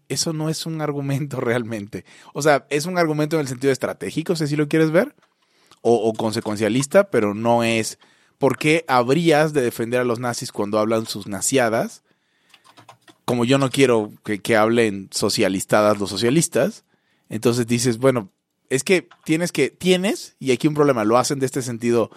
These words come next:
normativo, tienes que defender la expresión, libertad de expresión de todo el mundo porque luego van a ir por ti. Y, y el problema aquí es que veo tu apuesta y te la doblo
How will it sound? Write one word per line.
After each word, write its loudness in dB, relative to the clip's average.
normativo, -2
tienes 0
que 2
defender 0
la 0
expresión, -4
libertad -2
de 2
expresión -8
de -4
todo 0
el -2
mundo -2
porque 0
luego 0
van -2
a 0
ir -2
por -8
ti. -6
Y, -10
y 0
el 4
problema 6
aquí -2
es 0
que -2
veo 6
tu 0
apuesta 2
y -6
te -2
la 0
doblo 4